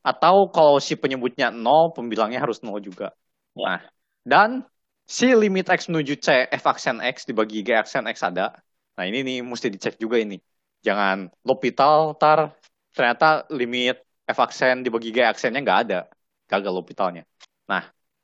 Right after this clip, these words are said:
Speaker 1: maka si limit X menuju C, F X dibagi G X ini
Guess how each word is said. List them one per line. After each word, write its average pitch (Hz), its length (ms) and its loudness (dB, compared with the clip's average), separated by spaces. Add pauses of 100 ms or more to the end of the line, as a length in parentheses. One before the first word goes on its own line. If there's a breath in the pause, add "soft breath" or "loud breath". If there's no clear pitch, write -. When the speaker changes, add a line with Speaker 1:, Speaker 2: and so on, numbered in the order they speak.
Speaker 1:
maka 151 480 2 (320)
si 165 400 0
limit 147 320 0
X 151 240 -4
menuju 127 240 -6
C, 135 240 2
F - 240 -4
X - 480 -8
dibagi 110 320 -2
G 113 160 2
X 110 240 -4
ini 156 240 -8